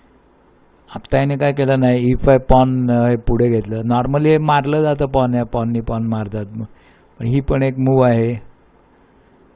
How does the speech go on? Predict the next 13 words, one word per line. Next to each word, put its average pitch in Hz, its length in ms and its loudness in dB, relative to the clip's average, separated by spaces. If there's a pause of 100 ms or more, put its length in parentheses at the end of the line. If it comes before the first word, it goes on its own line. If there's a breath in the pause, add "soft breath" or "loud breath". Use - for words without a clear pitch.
(1000)
ज्याला 117 520 0 (2750 soft breath)
काहीतरी 135 380 -2
नाव 135 260 2
आहे, 135 160 2
पण 135 220 -2
ते 131 120 -2
इथं 135 260 -2 (260)
आत्ता 127 300 -8
आलेलं 123 420 -4
नाही. 120 300 -6 (1500 soft breath)
Knight, 120 480 -6
अ, 127 280 0 (3500 soft breath)
अर्थात 135 260 -4